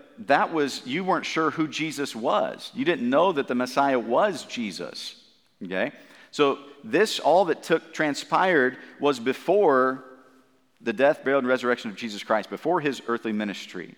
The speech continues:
right? These guys had believed over here. They had followed John. They believed John's message. They had repented, but,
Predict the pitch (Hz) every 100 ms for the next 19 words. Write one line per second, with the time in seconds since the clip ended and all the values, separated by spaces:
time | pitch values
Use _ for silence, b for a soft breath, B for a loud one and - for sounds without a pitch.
0 | _ 98 101 135 B B B - 156 170
1 | 156 156 143 120 123 156 147 131 117 127
2 | 185 202 196 B B 123 120 117 135 156
3 | 175 170 - - 113 117 143 151 180 120
4 | 107 110 135 160 147 143 127 143 160 147
5 | 117 104 107 - 165 170 127 143 180 -
6 | b b b b 110 104 147